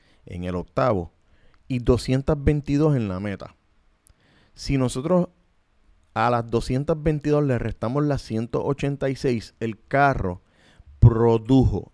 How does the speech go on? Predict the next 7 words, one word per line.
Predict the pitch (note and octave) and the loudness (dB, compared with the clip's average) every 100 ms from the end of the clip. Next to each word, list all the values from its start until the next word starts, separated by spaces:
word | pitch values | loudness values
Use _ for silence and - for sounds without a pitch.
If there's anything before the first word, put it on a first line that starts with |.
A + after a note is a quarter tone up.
| _ | _
empujó | B2+ B2+ A#2+ A2+ - A2+ A2+ A2+ A#2+ A#2 A2+ _ _ _ _ _ _ _ _ _ | -6 -4 -6 -8 -4 -2 -2 2 0 0 -6 _ _ _ _ _ _ _ _ _
treinta | C#3+ C3 B2+ A#2+ | 0 2 0 -2
y | A#2 | -2
cinco | - D3+ E3 E3 A#2+ A#2+ - _ | -6 -4 -4 -2 -2 -4 -10 _
punto | - B2+ C3+ C#3+ C3 - | -6 -6 -4 -4 -6 -8
siete | - - A#2+ A2 G#2+ | -20 -8 -4 -2 -4
millas. | F2+ E2 - | -12 -14 -18